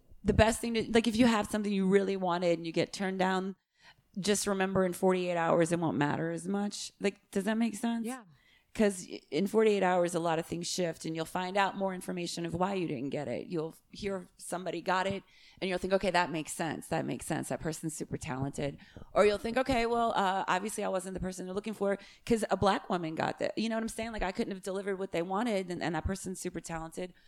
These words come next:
Speaker 1: And just go back to thinking about, "Okay, well,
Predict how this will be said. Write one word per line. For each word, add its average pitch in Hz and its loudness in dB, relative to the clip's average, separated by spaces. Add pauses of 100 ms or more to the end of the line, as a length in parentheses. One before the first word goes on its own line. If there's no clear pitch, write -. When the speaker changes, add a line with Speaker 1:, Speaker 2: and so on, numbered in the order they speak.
(300)
Speaker 1:
And 247 -2
just 254 -8
go 240 2
back 254 -2
to 254 -4 (800)
thinking 285 6
about, 277 6
"Okay, 330 6
well, 294 2